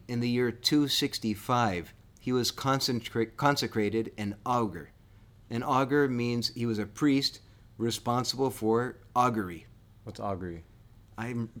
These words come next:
Speaker 1: funny thing is, I remember your grandfather talking about this. It fascinated him. Augury is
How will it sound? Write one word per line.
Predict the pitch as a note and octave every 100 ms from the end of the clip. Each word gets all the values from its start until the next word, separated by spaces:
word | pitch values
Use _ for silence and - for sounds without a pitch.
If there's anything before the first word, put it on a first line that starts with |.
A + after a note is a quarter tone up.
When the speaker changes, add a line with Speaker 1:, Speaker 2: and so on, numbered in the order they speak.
| -
Speaker 1:
funny | - B2 B2+
thing | A#2+
is, | A2+ -
I | A2
remember | G#2+ A2+ A2+
your | G#2+
grandfather | F#2+ G#2 G#2 G2+ G2 F2+
talking | F2 G2 F#2+
about | F#2+ F2+ F2+
this. | E2 E2
It | -
fascinated | - A2+ A2 G2+ F#2 E2+ E2+
him. | D#2+ - - - -
Augury | A#2+ B2+ C#3+ D3+ C#3+ C#3+
is | B2 A2+ A2+ G#2+